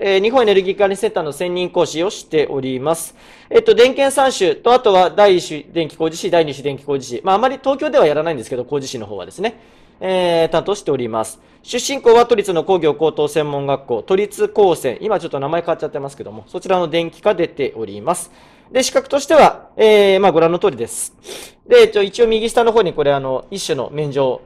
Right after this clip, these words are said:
出しておりますけども、あの、この一種の一が三になると三種の免状になりますんで、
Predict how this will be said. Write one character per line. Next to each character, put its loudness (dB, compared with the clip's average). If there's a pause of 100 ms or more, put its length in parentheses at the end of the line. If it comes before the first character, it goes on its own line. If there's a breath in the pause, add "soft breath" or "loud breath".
出 -6
し -14
て -6
お -4
り -8
ま -8
す -12
け -10
ど -16
も、 -20
あ -4
の、 0
こ 2
の 2
一 -4
種 -4
の 2
一 -2
が 4
三 -2
に -4
な -2
る -2
と -2
三 -4
種 -12
の -8
免 -8
状 -6
に -8
な -6
り -8
ま -8
す -18
ん -18
で、 -12